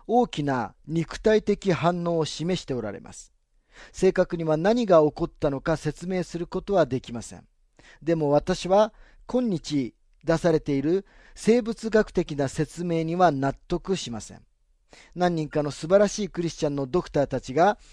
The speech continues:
何か面白い説明を考え出していることに気づいていますが、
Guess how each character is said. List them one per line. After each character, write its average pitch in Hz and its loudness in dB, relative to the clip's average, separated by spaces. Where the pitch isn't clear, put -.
何 185 0
か 156 2
面 202 0
白 240 -2
い 170 -2
説 165 -4
明 160 2
を 143 2
考 170 -4
え 165 6
出 156 2
し 139 -8
て 156 -2
い - -2
る 139 -6
こ 147 -8
と - -6
に 165 -6
気 - -6
づ 151 -4
い 151 -6
て 131 -6
い 123 -4
ま 117 -6
す - -14
が、 160 2